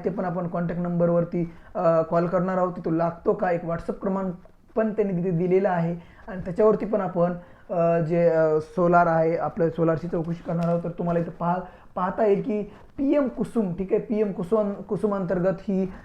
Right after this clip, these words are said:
जी सोलारची कंपनी आहे ती तुम्हाला इथं पाहायला मिळेल, मिळेल. इथं तो आपण जे कुसुम सोलार आहे त्याच्यावरती जर क्लिक केलं तर आपल्याला परत हाच डॅशबोर्ड ओपन झालेला आहे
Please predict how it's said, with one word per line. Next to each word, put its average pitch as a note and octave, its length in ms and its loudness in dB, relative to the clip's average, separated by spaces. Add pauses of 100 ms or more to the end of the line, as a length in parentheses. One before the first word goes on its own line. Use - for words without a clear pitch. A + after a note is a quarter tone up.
(220)
जी F3 100 4
सोलारची F#3 440 4
कंपनी F#3 380 -2
आहे E3+ 180 0
ती E3+ 100 -4
तुम्हाला E3 300 -2
इथं D#3+ 140 -4
पाहायला E3 360 -4
मिळेल, D#3+ 480 -4
मिळेल. D#3+ 240 -4
इथं E3 200 -8
तो F3 80 -6
आपण D#3 260 -6 (800)
जे F#3 60 -4
कुसुम F#3+ 380 -4
सोलार F3 300 -2
आहे E3 220 -4
त्याच्यावरती E3+ 480 -4
जर E3 180 -4 (400)
क्लिक G3+ 260 -2
केलं F#3 260 4
तर E3+ 60 0
आपल्याला D#3+ 320 0
परत D#3+ 340 -2
हाच F3 300 -8
डॅशबोर्ड E3 540 0
ओपन E3+ 320 -2
झालेला E3 320 0
आहे E3 80 -4